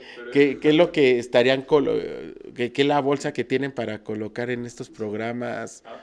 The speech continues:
Speaker 1: para que, que, por ejemplo, tener esa cantidad de dinero no es como que, "Ah, sí, aquí está,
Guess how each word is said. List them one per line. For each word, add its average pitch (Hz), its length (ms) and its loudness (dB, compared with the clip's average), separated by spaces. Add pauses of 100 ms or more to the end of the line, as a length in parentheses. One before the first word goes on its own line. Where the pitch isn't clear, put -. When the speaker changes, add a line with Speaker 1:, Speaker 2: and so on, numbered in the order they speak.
(140)
Speaker 1:
para 110 220 -6
que, 110 320 -10
que, 123 100 -6
por 127 140 -6
ejemplo, 120 200 -4
tener 120 200 -2
esa 165 180 -2
cantidad 123 260 -4
de 135 60 0
dinero 139 240 -4
no 123 80 -6
es - 60 -10
como 113 220 -8
que, 113 100 -10 (160)
"Ah, 156 120 -4
sí, 156 120 -6
aquí 143 340 -4
está, 139 400 -6